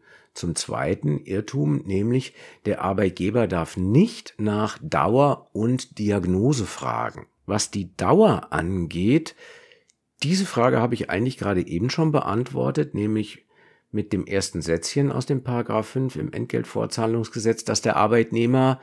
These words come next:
die Dauer möglichst rasch und zwar unverzüglich dem Arbeitgeber mitteilen muss, dass dieser umplanen kann und von daher darf der Arbeitgeber nach der Dauer schon fragen. Aber problematischer wird's bei der Diagnose.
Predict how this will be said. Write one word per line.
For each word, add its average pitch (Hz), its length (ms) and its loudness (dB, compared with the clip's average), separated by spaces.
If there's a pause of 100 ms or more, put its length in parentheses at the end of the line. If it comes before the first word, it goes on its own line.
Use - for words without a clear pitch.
(100)
die 110 320 -2
Dauer 139 760 4
möglichst 117 580 2
rasch 151 500 2 (540)
und 120 160 0
zwar - 220 0
unverzüglich 147 640 2
dem 104 180 0
Arbeitgeber 98 540 0
mitteilen 107 400 0
muss, 107 200 -4
dass 92 180 -6
dieser 95 460 -2 (500)
umplanen 85 640 0
kann 92 320 -2
und 104 180 -6
von 87 220 -2
daher 120 680 0 (560)
darf 95 240 -2
der - 160 -2
Arbeitgeber 92 520 -2
nach 98 180 0
der 92 160 -4
Dauer 85 360 0
schon 107 300 -2
fragen. 104 640 0
Aber 120 380 -2
problematischer 107 960 0
wird's 104 240 -2
bei 92 180 -2
der 90 240 0
Diagnose. 92 1040 0